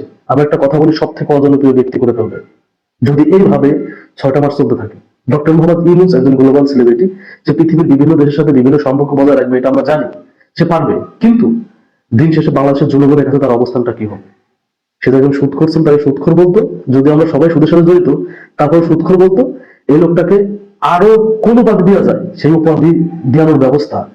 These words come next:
একটা মহল উঠে পড়ে লাগছে, যে কিভাবে উপাধিটা ডক্টর মোহাম্মদ ইউনূসের নামের পাশে দেওয়া যায়,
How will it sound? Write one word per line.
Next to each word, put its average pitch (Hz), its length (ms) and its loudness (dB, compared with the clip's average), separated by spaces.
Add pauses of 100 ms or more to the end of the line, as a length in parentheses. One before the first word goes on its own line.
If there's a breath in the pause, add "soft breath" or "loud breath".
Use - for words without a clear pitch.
(220)
একটা 131 200 -4
মহল 123 240 0
উঠে 123 140 0
পড়ে 123 200 2
লাগছে, - 220 -12 (420)
যে 127 80 -2
কিভাবে 147 360 0
উপাধিটা 139 380 2 (360 loud breath)
ডক্টর 135 200 -2
মোহাম্মদ 131 220 0
ইউনূসের 127 240 0
নামের 123 260 -2
পাশে 117 200 -6
দেওয়া 110 200 -2
যায়, - 160 -18